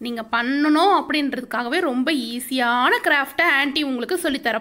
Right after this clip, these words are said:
போறேன். இதுக்கு தேவையானது ஒரு சின்ன சார்ட், ஸ்கொயர் ஷேப்ல ஒரு chart எடுத்துக்கோங்க. அப்புறம் இது போல மெலிசா ஒரு chart cut பண்ணிக்கோங்க. ஓகேங்களா? இவ்வளவுதான். இதை வச்சு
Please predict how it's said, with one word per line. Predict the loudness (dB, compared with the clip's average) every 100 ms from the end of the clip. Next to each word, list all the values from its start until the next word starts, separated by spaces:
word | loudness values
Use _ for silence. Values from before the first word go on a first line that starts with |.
| -6
போறேன். | -10 -10 -16 _ -20 -20 -10
இதுக்கு | -8 -4 -4 -2
தேவையானது | -4 -4 -8 -8 -6 -4 -2 -4 -8 -10 -6
ஒரு | -6 -6 2
சின்ன | 6 6 4 0 0
சார்ட், | -2 -2 -10 -18 -20 -20 -20 -20 -20 -20 -20 -20 -16 -10
ஸ்கொயர் | -4 -2 -2 -4 -6
ஷேப்ல | -10 -4 0 2
ஒரு | 2
chart | -2 -2 -4
எடுத்துக்கோங்க. | -8 -10 -10 -6 -2 0 0 -2 -8 _ _ _ _ _ _ _ -20 -10 -8
அப்புறம் | -6 -2 -2 -4 _ _ -8
இது | -6 -4
போல | -2 0 -2
மெலிசா | -4 -6 -6 -2 0 0
ஒரு | -4 -4
chart | -2 -2 -4 -4
cut | -4 -4
பண்ணிக்கோங்க. | -10 -10 -8 -8 -8 -10 -14 _ _ _ -6 -4
ஓகேங்களா? | -2 -2 0 2 2 0 -4 -12 _ _ -18
இவ்வளவுதான். | -12 -8 -6 -8 -8 -16 _ _ -8
இதை | -6 -4
வச்சு | -6